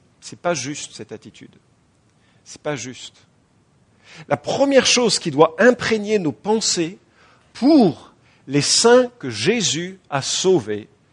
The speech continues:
c'est de rendre grâce et de l'exprimer. C'est pas que l'église de Philippe était parfaite, elle ne l'était pas. Il y avait des problèmes dans l'église de Philippe. C'était pas très grave, mais il y avait des problèmes quand même.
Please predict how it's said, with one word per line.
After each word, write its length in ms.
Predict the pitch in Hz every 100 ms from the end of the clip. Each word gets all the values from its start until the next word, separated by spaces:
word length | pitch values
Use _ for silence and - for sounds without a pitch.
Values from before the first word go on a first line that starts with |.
| _
c'est 160 | - 117
de 80 |
rendre 240 | 113 107 92
grâce 500 | 90 82 - - - _ _ _ _ _ _ _
et 80 | 131
de 60 | 117
l'exprimer. 480 | 120 - 139 220 262 _ _ _ _ _ _ _ _ _ _ _ _ _ _ - - -
C'est 160 | - -
pas 160 | 302
que 120 | 285
l'église 600 | 240 196 220 240 175 135
de 120 | 143 156
Philippe 360 | - 208 180
était 160 | 156 156
parfaite, 380 | 175 - - 190
elle 100 | 175
ne 60 |
l'était 240 | 170 160 170
pas. 160 | 185
Il 60 | 156
y 40 |
avait 120 | 185
des 40 | 214
problèmes 380 | - 175 208 208
dans 100 | 156
l'église 280 | 147 147
de 60 | 127
Philippe. 240 | - 110 -
C'était 180 | -
pas 140 | - 110
très 180 | - 131
grave, 360 | 104 143 262 226
mais 80 |
il 40 | 139
y 40 |
avait 140 | 139 147
des 80 |
problèmes 420 | - - 180 196 196
quand 200 | 196 190
même. 280 | 180 110